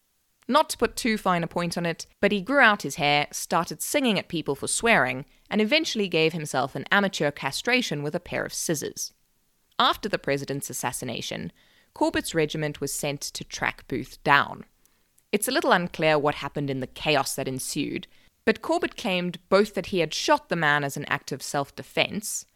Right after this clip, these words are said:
and that Providence had directed him. A couple of eyewitnesses disagreed with both of these versions, but nobody was particularly inclined to treat the person who had murdered the person who had murdered the president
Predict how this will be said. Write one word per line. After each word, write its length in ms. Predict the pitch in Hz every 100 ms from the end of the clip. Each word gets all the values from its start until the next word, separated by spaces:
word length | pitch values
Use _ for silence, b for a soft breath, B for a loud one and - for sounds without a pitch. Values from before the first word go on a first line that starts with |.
| _ _ _
and 300 | 320 226 196
that 180 | 175 -
Providence 520 | - 165 160 151 143
had 200 | - 135
directed 540 | 135 131 135 139 - -
him. 180 | - - _ _ _ _ _ _ -
A 60 | -
couple 300 | 220 214 180
of 100 | -
eyewitnesses 720 | 156 160 147 - 147 143 131
disagreed 680 | - 151 143 143 156 139 123
with 300 | 139 - _ -
both 240 | 151 -
of 80 | -
these 220 | - -
versions, 580 | - - - - 208 - b b b b b
but 100 | 262
nobody 460 | 302 302 285 262
was 160 | 220 208
particularly 640 | - - 220 214 180 165
inclined 580 | 156 156 175 160 151 147
to 200 | - 143
treat 400 | - - 185 -
the 60 | -
person 400 | - 156 - 151
who 100 | 147
had 120 | 139
murdered 320 | 147 147 147
the 60 | -
person 380 | 156 139 139 143
who 100 | 135
had 120 | 139
murdered 280 | 139 135 -
the 60 |
president 600 | - 262 208 143 135 -